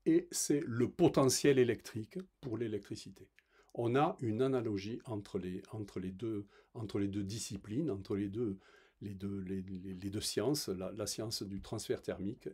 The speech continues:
et, et l'électricité. Nous allons donc définir la résistance thermique d'une couche plane d'épaisseur E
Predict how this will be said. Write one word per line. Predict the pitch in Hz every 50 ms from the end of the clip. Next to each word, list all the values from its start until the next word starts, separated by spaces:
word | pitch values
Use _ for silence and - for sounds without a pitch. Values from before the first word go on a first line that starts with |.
| - -
et, | 104 110 - - - 107 104
et |
l'électricité. | 98 101 98 92 95 92 - - - - - 95 - - _ _ _ _ _ _ _ _ _ _ _ _ _ _ _ _ _ _ _ _ _ _ _ _ _ _ _ _ _ _ _ _ _ _ _ _ _ _ _ _ _ _ _ _ _ _ _ _ _ _ _ _ _ _ _ _ _ _ _ _ _ _ _ _ _ _ _ _ _ _ _ _ - - _
Nous | 127 117 127
allons | 175 160 160 147
donc | 135 147 147 127 117
définir | 120 113 - - - 107 117 165 196 - - - - _ _ _ _ _ - - - - -
la | 127 127 113
résistance | 104 156 196 190 196 196 185 - - 180 165 139 - - - -
thermique | 123 110 110 113 123 147 - 175
d'une | 98 117 113 104 101
couche | - - 196 - - 190
plane | - 95 92 90 - - - - - _ _
d'épaisseur | - 190 185 185 147 - - - 107 98 - - -
E | - - 107 110 -